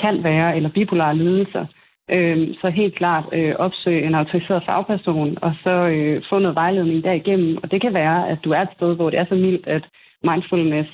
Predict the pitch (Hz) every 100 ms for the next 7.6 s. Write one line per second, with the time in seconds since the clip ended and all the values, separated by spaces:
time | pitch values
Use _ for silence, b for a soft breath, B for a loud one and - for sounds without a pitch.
0 | - 151 151 151 160 160 175 165 156 151
1 | 170 170 151 139 151 - 160 156 - 196
2 | 170 - 147 156 170 156 175 147 139 B
3 | - 190 160 156 190 220 - 165 - 160
4 | 135 - b b _ - 170 160 156 160
5 | 175 175 170 208 185 165 175 170 165 160
6 | 180 160 151 156 180 175 175 170 160 165
7 | 160 185 190 - 156 -